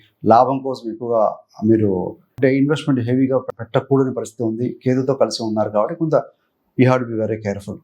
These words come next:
అదేవిధంగా ఉద్యోగంలో ఉన్నవారైతేనేమి, పబ్లిక్ సెక్టర్లో ఉన్నవారైతేనేమి, పొలిటికల్ రంగంలో ఉన్నవారికి పెద్దవారి యొక్క పరిచయాలు, so ఉన్నత స్థాయిలో ఉన్నవారి యొక్క అండదండలు మీకు అందుతాయి అని చెప్పాలి. So అది కూడా బాగానే ఉందండి. మరి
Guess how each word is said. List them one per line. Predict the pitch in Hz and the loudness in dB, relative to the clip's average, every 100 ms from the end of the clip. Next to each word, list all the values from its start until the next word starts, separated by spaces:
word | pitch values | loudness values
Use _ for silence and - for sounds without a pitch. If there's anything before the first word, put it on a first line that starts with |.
| _ _ _ _ _ _ 101 | _ _ _ _ _ _ 2
అదేవిధంగా | 120 117 117 113 110 107 - _ | 4 2 0 2 2 0 -6 _
ఉద్యోగంలో | 131 127 143 139 135 | 0 2 2 4 2
ఉన్నవారైతేనేమి, | 120 120 120 117 113 113 117 | 2 0 0 0 -4 -6 -4
పబ్లిక్ | 113 110 131 135 | -4 -2 -4 -2
సెక్టర్లో | - 120 123 117 107 | -4 0 2 2 2
ఉన్నవారైతేనేమి, | 107 113 113 104 110 110 110 | 2 0 0 -4 -8 -6 -4
పొలిటికల్ | 117 123 131 139 | -2 -2 2 2
రంగంలో | 123 120 117 113 | 0 -4 -2 -2
ఉన్నవారికి | 107 107 110 139 | 0 0 0 -2
పెద్దవారి | 123 104 117 117 | -4 0 0 0
యొక్క | 110 104 | -6 -10
పరిచయాలు, | 104 - 120 117 123 - _ _ _ - | -10 -2 0 0 -2 -10 _ _ _ 0
so | 117 | 2
ఉన్నత | 123 127 127 | 4 2 2
స్థాయిలో | 127 127 117 | 0 2 -2
ఉన్నవారి | 117 110 | -2 -4
యొక్క | 107 101 | -2 -2
అండదండలు | 110 123 135 127 120 | 0 2 0 -2 -8
మీకు | 113 98 | -10 -10
అందుతాయి | 107 110 123 120 | -4 2 4 2
అని | 110 | -4
చెప్పాలి. | 95 110 101 143 - _ _ _ _ - | -2 -2 -2 -4 -10 _ _ _ _ 0
So | 123 | 4
అది | 110 117 | 4 4
కూడా | 117 | 0
బాగానే | 104 101 104 92 | 0 -2 -2 -4
ఉందండి. | 92 92 92 - _ _ _ _ _ _ 135 | -4 -6 -10 -16 _ _ _ _ _ _ 2
మరి | 127 | 2